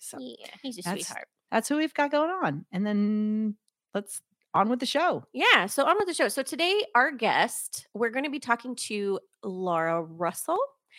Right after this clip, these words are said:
Speaker 2: And you all out there in the Corgiverse listening and viewing know her from Three Crazy Corgis on Instagram.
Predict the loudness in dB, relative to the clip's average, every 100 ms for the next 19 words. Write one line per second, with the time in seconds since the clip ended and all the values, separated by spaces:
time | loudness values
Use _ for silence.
0 | -20 -20 -6 0 2 2 0 -4 -8 -14
1 | -8 -4 0 4 6 6 4 4 2 0
2 | 0 -2 -2 0 0 0 0 -2 -2 -4
3 | -2 -2 -2 -2 -4 -4 -4 -2 -2 0
4 | 0 0 0 -4 -2 -6 -6 -6 -8 -2
5 | 0 0 0 -6 -6 -6 -4 -4 -4 -4
6 | -2 -4 -6 -12 -10 -8 -6